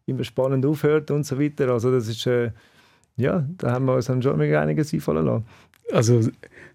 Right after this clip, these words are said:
Speaker 2: mir auch noch in den Sinn kommt, ist echt zwischen, wenn ich ein bisschen enttäuscht war, dass er nicht mehr gewusst,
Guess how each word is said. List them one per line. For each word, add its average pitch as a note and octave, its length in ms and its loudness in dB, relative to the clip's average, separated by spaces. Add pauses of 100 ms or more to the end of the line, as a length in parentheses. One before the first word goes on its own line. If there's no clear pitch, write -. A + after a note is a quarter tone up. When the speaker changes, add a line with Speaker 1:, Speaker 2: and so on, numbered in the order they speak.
(140)
Speaker 2:
mir A#2+ 120 4
auch B2+ 40 6
noch D3 140 8
in D3 100 6
den D3 80 2
Sinn D3 300 4
kommt, C#3+ 300 2
ist A#2 140 0
echt B2+ 300 0
zwischen, C#3 420 4
wenn B2 100 4
ich A#2 140 4
ein C3 160 4
bisschen C#3+ 220 0
enttäuscht - 200 -4
war, F3 80 4
dass D3 120 0
er C3 140 4
nicht C#3+ 200 4
mehr C3 180 2
gewusst, C#3+ 440 -2